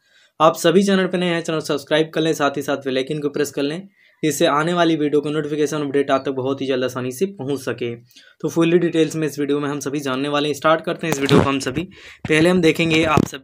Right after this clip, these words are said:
आप सबकी लिस्ट जो आपको वीआरओ के ऑफिशियल वेबसाइट पे भी मिल जाएगी। रिटन एग्जाम के लिए आप लोगों को शॉर्ट लिस्ट किया गया है। तो शॉर्ट लिस्ट के लिए मैंने आप सबको ये बताया था प्रीवियस वीडियोज़ में भी और अभी स्टार्टिंग में भी बताया है, कट ऑफ मार्क्स के लिए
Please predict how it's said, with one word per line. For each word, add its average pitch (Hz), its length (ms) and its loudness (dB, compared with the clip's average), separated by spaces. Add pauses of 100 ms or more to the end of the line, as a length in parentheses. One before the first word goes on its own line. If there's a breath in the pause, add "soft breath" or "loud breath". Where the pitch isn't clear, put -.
आप 170 160 -12
सबकी 156 320 0
लिस्ट 151 360 4 (180)
जो 160 220 6
आपको 156 460 6
वीआरओ 156 440 6
के 151 120 -2
ऑफिशियल 147 420 -2
वेबसाइट 135 480 0
पे 139 100 2
भी 160 120 -2
मिल 147 260 -2
जाएगी। 135 460 2
रिटन 151 300 2
एग्जाम 151 360 2
के 160 160 0
लिए 156 140 2
आप 143 280 4
लोगों 139 320 2
को 139 100 -2
शॉर्ट 127 340 0
लिस्ट 127 300 -2
किया 147 220 2
गया 151 220 0
है। 147 220 -12 (720 soft breath)
तो 165 60 -4
शॉर्ट 180 320 4
लिस्ट 196 300 4
के 196 100 6
लिए 196 160 6
मैंने 185 180 2
आप 180 160 2
सबको 185 280 -2
ये 160 240 2
बताया 180 360 4
था 160 180 4
प्रीवियस 151 460 -2
वीडियोज़ 151 420 2
में 165 160 -2
भी 160 180 0
और 147 500 0
अभी 143 260 0
स्टार्टिंग 139 420 2
में 170 140 2
भी 170 80 2
बताया 147 240 2
है, 151 140 -2
कट 151 220 -2
ऑफ 139 180 4
मार्क्स 135 360 0
के 165 160 -2
लिए 156 280 -2